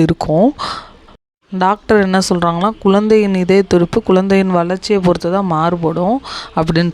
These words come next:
சொல்றாங்க. கர்ப்ப காலத்துல மார்பக மாற்றங்கள் உண்டாகும், அது இயல்பானது தான். அதே நேரத்தை அதை உத்து கவனிச்சிங்கன்னா உங்களுக்கு ஒரு விஷயம் தெரியும். கர்ப்ப காலத்துல இடது மார்பகத்தை காட்டிலும் வலது மார்பகம் பெரிதாக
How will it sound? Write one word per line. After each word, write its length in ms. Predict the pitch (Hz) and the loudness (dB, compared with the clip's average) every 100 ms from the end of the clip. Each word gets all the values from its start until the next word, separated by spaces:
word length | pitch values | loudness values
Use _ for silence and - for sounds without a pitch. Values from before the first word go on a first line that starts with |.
| 165 | 0
சொல்றாங்க. 560 | 156 151 151 165 240 277 - - _ _ - | 0 -2 0 0 0 -2 -6 -8 _ _ -4
கர்ப்ப 280 | 202 196 196 233 | -2 0 0 0
காலத்துல 380 | 214 190 214 214 190 | 2 2 2 2 2
மார்பக 480 | 180 190 202 196 190 185 | 2 2 2 2 2 0
மாற்றங்கள் 440 | 175 180 175 185 180 | 2 0 2 2 2
உண்டாகும், 460 | 175 175 170 175 220 | 2 0 2 2 2
அது 140 | 196 175 175 | 4 2 4
இயல்பானது 540 | 180 185 170 165 160 156 | 2 2 0 0 0 0
தான். 160 | 170 208 175 | 2 2 2
அதே 180 | 185 208 190 | 2 2 2
நேரத்தை 360 | 175 170 - 226 294 - - - 175 | 2 2 2 2 0 -6 -12 -4 0
அதை 160 | 175 175 175 180 | 2 4 2 0
உத்து 180 | 185 226 214 | 0 0 0
கவனிச்சிங்கன்னா 600 | 185 190 - 180 175 202 220 | 0 0 0 0 2 2 2
உங்களுக்கு 320 | 185 170 202 | 2 2 2
ஒரு 100 | 180 165 | 2 2
விஷயம் 260 | 156 185 185 | 2 0 2
தெரியும். 400 | 170 156 160 220 294 - - - - _ _ _ _ 196 | 0 2 2 0 0 -8 -20 -20 -20 _ _ _ _ -2
கர்ப்ப 280 | 190 202 220 | 0 0 2
காலத்துல 360 | 208 190 208 220 190 | 2 0 2 2 2
இடது 240 | 185 202 214 | 0 0 0
மார்பகத்தை 520 | 196 185 185 180 175 180 | 0 2 2 2 0 -2
காட்டிலும் 360 | 175 185 208 190 | -2 0 0 2
வலது 280 | 170 185 196 | 2 0 0
மார்பகம் 380 | 185 180 185 175 | 0 2 2 2
பெரிதாக 340 | 170 180 180 | 2 2 2